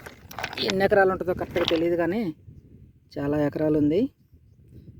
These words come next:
ఇన్ని ఎకరాలలో కూడా వాళ్ళు మట్టిని, రాళ్ళనే పోసి జల్లెడ పెట్టారంటే ఇది సంవత్సరం, రెండు సంవత్సరాలు కాదు, కొన్ని వందల సంవత్సరాలు కూడా ఇక్కడ వర్క్ జరిగిందనే చెప్పొచ్చు. ఒకరు కాదు, ఇద్దరు కాదు, కొన్ని వందల మంది సంవత్సరాల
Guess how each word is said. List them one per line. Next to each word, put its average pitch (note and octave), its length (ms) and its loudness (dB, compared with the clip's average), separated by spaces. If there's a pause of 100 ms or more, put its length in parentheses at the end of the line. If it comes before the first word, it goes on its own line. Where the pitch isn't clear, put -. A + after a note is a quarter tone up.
(400)
ఇన్ని D3+ 320 0
ఎకరాలలో F3 540 4
కూడా F3+ 180 4 (840)
వాళ్ళు C#3 240 -2 (140)
మట్టిని, F3 400 0 (120)
రాళ్ళనే D#3+ 340 2 (100)
పోసి D#3+ 260 2 (100)
జల్లెడ D3+ 300 4
పెట్టారంటే D3+ 520 0
ఇది D3 180 4 (800)
సంవత్సరం, C#3+ 420 -2
రెండు C#3+ 180 2
సంవత్సరాలు C#3+ 460 0
కాదు, C#3 200 0 (840)
కొన్ని C#3+ 220 -2
వందల C#3 340 4
సంవత్సరాలు F3+ 380 4
కూడా E3+ 120 6
ఇక్కడ D#3 180 0
వర్క్ D3 260 -2
జరిగిందనే D#3 440 4
చెప్పొచ్చు. D3 400 -4 (800)
ఒకరు E3 280 0
కాదు, E3 160 4 (100)
ఇద్దరు D3 280 2
కాదు, D3+ 180 2 (100)
కొన్ని D3+ 180 2 (100)
వందల C#3+ 320 4 (100)
మంది F3+ 260 6 (640)
సంవత్సరాల F#3+ 680 2